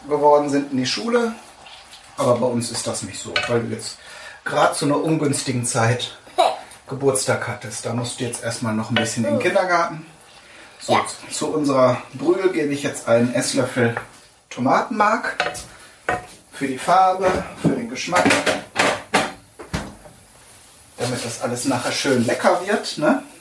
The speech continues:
Speaker 1: Jetzt lassen
Speaker 2: Ja.
Speaker 1: wir das aber ein bisschen einkochen.
Speaker 2: Oh, jetzt ist aber viel Dampf raus.
Speaker 1: Ja,
Speaker 2: Jetzt
Speaker 1: das,
Speaker 2: kommt viel.
Speaker 1: das soll aber auch. Das ist eigentlich ein bisschen viel Flüssigkeit, weil wir da, das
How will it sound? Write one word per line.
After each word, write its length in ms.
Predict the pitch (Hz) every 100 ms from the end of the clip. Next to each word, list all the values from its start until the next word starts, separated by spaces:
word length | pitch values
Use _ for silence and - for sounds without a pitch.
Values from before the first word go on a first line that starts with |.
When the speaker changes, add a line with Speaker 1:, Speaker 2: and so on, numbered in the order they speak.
| - - - - - - - - - 131
Speaker 1:
Jetzt 140 | 120
lassen 140 | 127 -
Speaker 2:
Ja. 60 |
Speaker 1:
wir 60 | 120
das 80 | -
aber 160 | 127 127
ein 80 |
bisschen 200 | 117 -
einkochen. 400 | - - - 196 370
Speaker 2:
Oh, 380 | 339 285 294 311
jetzt 120 | -
ist 60 | 269
aber 220 | 247 233
viel 260 | - 262 247
Dampf 320 | 262 247 240 -
raus. 420 | 226 226 - - - -
Speaker 1:
Ja, 120 | -
Speaker 2:
Jetzt 140 | - -
Speaker 1:
das, 20 |
Speaker 2:
kommt 100 | 262 - -
viel. 140 | -
Speaker 1:
das 140 | 151
soll 220 | 151 139 -
aber 320 | 113 104 -
auch. 200 | - -
Das 260 | 117 110 -
ist 220 | - - -
eigentlich 240 | 131 139
ein 80 | 139
bisschen 200 | 127 139
viel 200 | 123 123
Flüssigkeit, 640 | - 131 120 - - 104 101
weil 180 | 113 107
wir 60 | 107
da, 160 | - -
das 180 | 202